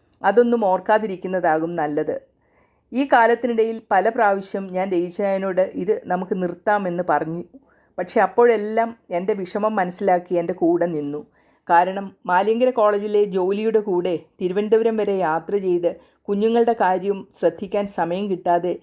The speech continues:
ഞാൻ ഈ ചെയ്യുന്ന ഉദ്യമങ്ങൾ ശരിയാണോ എന്നുള്ള ഒരു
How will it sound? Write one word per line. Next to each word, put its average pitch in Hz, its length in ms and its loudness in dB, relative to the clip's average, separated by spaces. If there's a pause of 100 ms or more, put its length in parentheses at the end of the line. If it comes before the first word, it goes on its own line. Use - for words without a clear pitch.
(240)
ഞാൻ 214 260 2
ഈ 254 40 2
ചെയ്യുന്ന 220 440 -2
ഉദ്യമങ്ങൾ 208 540 -4
ശരിയാണോ 196 800 0 (320)
എന്നുള്ള 180 540 0
ഒരു 175 400 -2